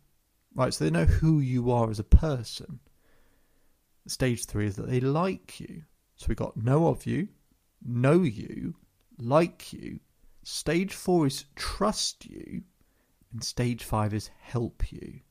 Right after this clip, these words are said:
We can use those five stages with Tim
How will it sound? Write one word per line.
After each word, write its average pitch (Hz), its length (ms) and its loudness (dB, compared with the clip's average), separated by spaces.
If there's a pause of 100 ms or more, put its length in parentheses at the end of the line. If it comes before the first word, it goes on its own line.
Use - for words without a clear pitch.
(1900)
We 143 140 6
can 170 260 2
use 208 260 6
those 190 160 4
five 143 320 2
stages 139 480 -2
with - 160 -4
Tim - 720 -4